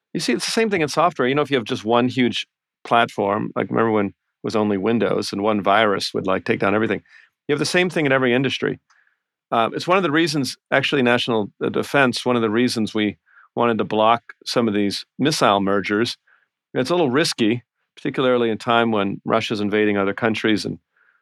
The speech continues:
China is spending more in its military, to say, "Okay, we're gonna have, like, one company that makes all of the missiles in the United States." And, you know, what if they blow it? What if they <laughs> make a mistake?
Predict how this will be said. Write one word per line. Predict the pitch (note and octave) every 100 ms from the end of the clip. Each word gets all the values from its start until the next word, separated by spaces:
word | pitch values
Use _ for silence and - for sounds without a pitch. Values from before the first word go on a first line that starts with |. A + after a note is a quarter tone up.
| _
China | - A#2 G#2+ G2+
is | F#2
spending | - A2 G#2
more | G#2
in | G#2
its | F#2
military, | A#2 A#2+ - G#2+ G2
to | G2+
say, | - A2+
"Okay, | B2+ C#3+
we're | G#2+
gonna | A#2+ B2+
have, | G#2+
like, | G#2 - _ _ _
one | - B2+ D3
company | C3+ B2+ A2+ A2
that | G2 -
makes | G#2 F#2+ -
all | A#2+ A#2+
of | A#2+
the | G#2
missiles | A2 - G#2+ G2+ G2+
in | G#2
the | G2+
United | G2 F#2+
States." | - A#2 F#2+ - _ _ _ _ -
And, | A#2 A2 G#2
you | A2+
know, | G#2+ G#2 G#2+ _ _ _ _ -
what | - - A#2+ A#2+
if | B2+
they | - A2 G#2 G2+ _ _ _ _ _ _ D#3+ -
blow | A#2+ A2+ C3+
it? | A2
What | A2+ A#2
if | -
they | A#2+
<laughs> |
make | A#2 -
a |
mistake? | G#2 - C3+ A#2